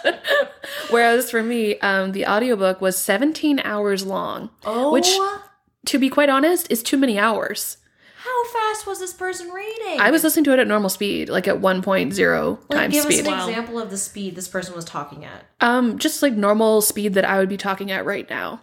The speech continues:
Speaker 1: And it
Speaker 3: Wow.
Speaker 1: was seventeen hours long. I listened to it over, um, I was a little stressed about finishing it in time. I did listen to it over about five days.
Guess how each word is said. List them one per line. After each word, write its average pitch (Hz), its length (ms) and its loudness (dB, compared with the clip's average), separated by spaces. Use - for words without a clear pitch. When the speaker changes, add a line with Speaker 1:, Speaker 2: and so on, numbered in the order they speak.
Speaker 1:
And 202 160 2
it 190 40 6
Speaker 3:
Wow. 180 60 4
Speaker 1:
was 202 120 4
seventeen 202 360 2
hours 180 220 -2
long. 190 220 -2
I 208 80 4
listened 233 280 4
to 254 40 4
it 247 60 4
over, 196 360 2
um, 214 260 2
I 240 60 4
was 277 120 4
a - 20 -8
little 359 100 2
stressed 226 320 0
about 285 180 2
finishing 208 320 0
it 196 140 0
in 202 60 -2
time. 196 460 0
I 196 120 4
did 202 360 2
listen 214 220 0
to 240 80 0
it 254 60 4
over 214 160 2
about 196 180 0
five 196 260 0
days. - 400 -2